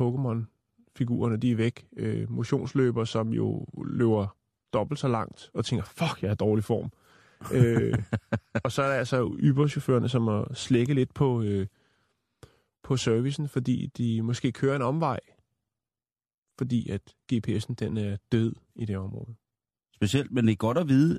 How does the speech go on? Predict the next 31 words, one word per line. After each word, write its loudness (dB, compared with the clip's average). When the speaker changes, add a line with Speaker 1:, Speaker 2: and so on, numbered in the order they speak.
Speaker 2:
hvis 0
man 6
nu 6
står -2
og -2
er 2
på -2
vej 0
til -10
Rusland 0
og -2
tænker, 4
"Jeg 4
skal 0
da 4
i 4
hvert 0
fald 0
lige 4
ind 2
og, 4
øh, 4
Speaker 1:
Ja. -6
Speaker 2:
styre 4
noget 6
ond 0
selfie-stil 0
inden 4
for 0
en 2
Kreml." -2